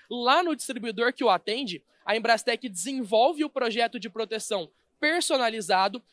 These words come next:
e não cobra um real do integrador pra fazer isso. Então, vou dar um exemplo pra vocês. A região de vocês aqui, eu já vi que o agro é muito forte, com certeza vocês têm muitos projetos aqui de grande porte.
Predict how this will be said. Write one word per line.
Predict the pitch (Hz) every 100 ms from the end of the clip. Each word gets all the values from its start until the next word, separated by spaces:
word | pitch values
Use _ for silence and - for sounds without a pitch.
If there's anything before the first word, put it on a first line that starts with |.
| -
e | 294
não | 277 285
cobra | - 233 233 262 240 -
um | 254 277 _ _
real | 202 240 185 190 - _
do | 196
integrador | 220 214 208 202 165 190 _ _
pra | 226 214
fazer | 226 208
isso. | 190 147 - _ _ -
Então, | 294
vou | 294
dar | 294
um |
exemplo | 285 233 269 269
pra | 254 254
vocês. | 247 220 185
A | 185
região | 240 214 233 277
de | 302
vocês | 254 240 - 220 202
aqui, | 202 220 180 _ _ -
eu | 180
já | 226
vi | 220
que | -
o | 233
agro | 196 262 233 214
é | 202
muito | 196 247
forte, | - 208 247 -
com | 302 254 285
certeza | 269 240 190 220 247 262 _ _
vocês | 220 214 240
têm | 262
muitos | 233 254 -
projetos | 262 247 208 240 -
aqui | 220
de | 233
grande | 202 226 226 254
porte. | - 202 185 175 127